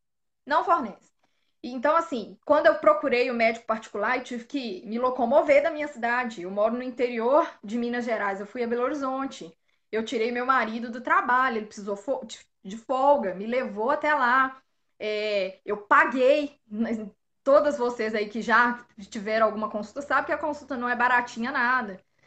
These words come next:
Eu paguei, eu fiquei por volta de quarenta minutos dentro do consultório, com, sem roupa, constrangedor, extremamente constrangedor, o médico te marcando.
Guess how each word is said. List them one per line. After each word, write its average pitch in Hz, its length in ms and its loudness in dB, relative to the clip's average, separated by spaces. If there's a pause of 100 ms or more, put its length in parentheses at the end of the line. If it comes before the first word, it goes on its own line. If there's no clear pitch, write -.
(180)
Eu 196 100 -8
paguei, 277 480 4
eu 240 60 0
fiquei 240 480 -2 (180)
por 240 160 -4
volta 240 300 -2
de 233 100 -8
quarenta 247 580 2
minutos 302 360 -6
dentro 269 300 -8
do 269 80 -8
consultório, 226 680 -4 (220)
com, 233 360 -4
sem 330 280 -6
roupa, 262 520 0
constrangedor, 285 840 0
extremamente 311 580 0
constrangedor, 277 760 -2
o 233 60 0
médico 233 360 -4
te - 120 -14
marcando. 247 920 -4